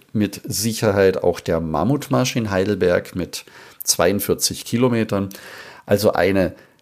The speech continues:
wirklich verrückte Vorbereitung für den Jakobsweg, für den Camino Primitivo in Spanien. Verrückt deshalb,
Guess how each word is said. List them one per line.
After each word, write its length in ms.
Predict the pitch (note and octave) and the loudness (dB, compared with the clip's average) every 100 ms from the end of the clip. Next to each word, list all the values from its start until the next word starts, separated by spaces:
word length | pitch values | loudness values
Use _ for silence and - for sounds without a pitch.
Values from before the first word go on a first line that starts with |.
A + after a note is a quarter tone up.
| _ _ - | _ _ -10
wirklich 720 | F2 A#2+ F3+ - A2 - - | 2 2 2 0 -2 -2 -6
verrückte 1080 | - F2 E2 A#2 D3 - - A#2+ G#2 G2 G2 _ _ | -4 -4 0 0 0 -6 -2 2 4 2 -4 _ _
Vorbereitung 1200 | - - - G#2 G#2 G2+ F2 F2 E2+ F2+ E2 D#2+ | -16 -10 -4 0 2 2 2 2 2 -2 -2 -4
für 580 | - - F#2 E2+ E2 E2 - _ - | -6 -6 -2 0 0 -2 -8 _ -6
den 300 | E2 E2 D#2+ - - | -4 -4 -6 -10 -4
Jakobsweg, 800 | D#2+ F2+ C#3 A#2 - - F#2+ - | 0 0 0 -2 -2 0 0 0
für 320 | - - F3 | -6 -2 0
den 180 | D3+ B2+ | 2 0
Camino 380 | G#2 G2 G2 F2+ | 0 0 0 -2
Primitivo 800 | - F#2+ F2+ E2+ - E2+ E2+ E2 | -2 -2 0 -2 -4 -4 -4 -4
in 400 | A2 A2 G#2+ A2 - | -2 -2 -2 -6 -10
Spanien. 920 | - - - - E2 C#2+ - G#2 - - - - - _ _ _ _ | -10 -6 -2 -2 -2 -6 -10 -12 -16 -20 -20 -20 -20 _ _ _ _
Verrückt 400 | - A#2 E3 - | 0 2 2 2
deshalb, 520 | C3 - C#3 B2+ - | 0 2 2 2 -4